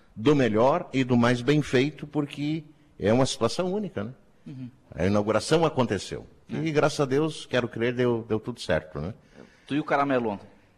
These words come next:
Speaker 1: Pois é, o Caramelo, <laughs> o, o Caramelo é um, é um, é um cachorro de rua,
Speaker 2: Você
Speaker 1: mas
Speaker 2: não tem que
Speaker 1: parece
Speaker 2: adotar o
Speaker 1: que
Speaker 2: Caramelo, tá?
Speaker 1: a, a
Speaker 2: Presta
Speaker 1: C D L
Speaker 2: atenção.
Speaker 1: tá tratando e tal, daí eu lendo ali o histórico da C D L e o Caramelo fazendo
Speaker 2: É.
Speaker 1: a segunda voz, né?
Speaker 2: Participando, participando.
Speaker 1: <laughs> Participando.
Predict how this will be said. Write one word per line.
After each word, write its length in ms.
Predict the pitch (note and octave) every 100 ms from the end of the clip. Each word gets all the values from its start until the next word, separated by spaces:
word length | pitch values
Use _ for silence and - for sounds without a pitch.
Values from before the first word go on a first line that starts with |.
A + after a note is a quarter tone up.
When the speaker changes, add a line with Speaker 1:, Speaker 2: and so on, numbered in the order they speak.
| _ _
Speaker 1:
Pois 280 | F3 F#3 B2
é, 120 | F#3
o 80 | D#3+
Caramelo, 520 | B2+ D3 D3 C#3+ C#3+ G#3+
<laughs> 1200 | F#3+ G#3 G3+ G3+ - D#3+ - F3+ - E3+ D#3+ -
o, 60 |
o 40 | C3
Caramelo 460 | D#3 D#3 D3+ E3 F#3+
é 40 | F#3+
um, 120 | F#3
é 120 | E3+
um, 160 | F3 D#3+
é 120 | D#3+
um 420 | F3 E3+ D3 C3+
cachorro 420 | D3 C3+ D#3+ D3
de 120 | C#3+ A#2+
rua, 220 | C#3 F#3
Speaker 2:
Você 40 | F3
Speaker 1:
mas 180 | E3 C#3+
Speaker 2:
não 60 |
tem 100 | C#3+
que 40 | C#3+
Speaker 1:
parece 180 | D3+
Speaker 2:
adotar 180 | E3+ D3+
o 40 | C#3+
Speaker 1:
que 60 |
Speaker 2:
Caramelo, 460 | - F#3 - - -
tá? 80 | B2
Speaker 1:
a, 140 | G#2
a 60 | G#2
Speaker 2:
Presta 160 | - G#2
Speaker 1:
C 200 | G#2 B2+
D 80 | B2
L 60 |
Speaker 2:
atenção. 160 | C#3 C#3
Speaker 1:
tá 120 | B2
tratando 500 | A#2 G#2+ - D#3 E3+
e 60 | C3+
tal, 240 | C#3 C#3
daí 220 | - A#2+ C#3
eu 160 | C#3+
lendo 460 | A2 G#2+ C3+ F3 C#3
ali 260 | G#2+ A#2+ C#3
o 140 | G#2+
histórico 500 | G#2 - A#2 B2+ A#2+
da 160 | G#2+ G#2
C 200 | - A2+
D 100 | G#2
L 220 | G#2 C3
e 40 | D3+
o 40 |
Caramelo 580 | E3 D#3+ D#3+ C3 A2+ C3
fazendo 360 | D#3 B2 A2
Speaker 2:
É. 40 | A#2
Speaker 1:
a 40 |
segunda 340 | A#2 B2 C3 D#3+
voz, 300 | C3 G2+ F2
né? 100 | B2+
Speaker 2:
Participando, 640 | G2 - - - A#2+ E3+
participando. 500 | B2 A2+ A2 G#2+ -
Speaker 1:
<laughs> 20 |
Participando. 640 | E2 C#2 - A#2+ - D2